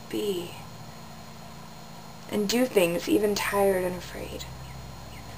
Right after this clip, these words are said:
To wander led by invisible maps, and rediscover each discarded star. To leave at great cost what you thought you were,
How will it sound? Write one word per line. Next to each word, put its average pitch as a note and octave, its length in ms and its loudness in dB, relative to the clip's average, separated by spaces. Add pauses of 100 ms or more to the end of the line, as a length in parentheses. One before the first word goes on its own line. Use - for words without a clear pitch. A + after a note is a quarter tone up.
(480)
To G#3+ 100 4
wander G#3+ 500 10
led G3+ 260 10
by G3 140 10
invisible G3 720 4
maps, - 800 -4 (800)
and G3+ 180 2
rediscover G#3 680 8
each G3 320 4
discarded F#3 640 0
star. - 460 -4 (1040)
To A3+ 180 8
leave A3 260 12
at G3+ 200 8
great G3+ 220 8
cost G3 420 6
what G3+ 200 6
you G3+ 120 8
thought G3 320 4
you G3+ 140 8
were, F3+ 320 -2